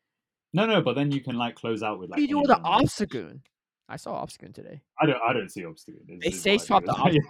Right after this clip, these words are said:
Speaker 2: Obstagoon, though, and I counter swap
Speaker 1: I,
Speaker 2: the
Speaker 1: no,
Speaker 2: Metacham
Speaker 1: actually, you know
Speaker 2: left.
Speaker 1: what? I did face one Obstagoon today, but, like, yeah. Yeah, yeah, I was,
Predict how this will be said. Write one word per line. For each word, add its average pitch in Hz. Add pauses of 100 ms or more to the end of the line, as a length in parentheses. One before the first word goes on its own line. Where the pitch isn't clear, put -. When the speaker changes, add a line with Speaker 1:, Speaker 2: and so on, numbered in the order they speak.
Speaker 2:
Obstagoon, 143
though, 113
and 117
I -
counter -
swap 120
Speaker 1:
I, -
Speaker 2:
the 113 (260)
Speaker 1:
no, 160
Speaker 2:
Metacham 170
Speaker 1:
actually, 156
you - (100)
know 110
Speaker 2:
left. 110
Speaker 1:
what? 98
I 104
did 123
face 113
one 104
Obstagoon 87
today, 82
but, 80
like, 78
yeah. 78 (280)
Yeah, 131
yeah, 95
I 104
was, 101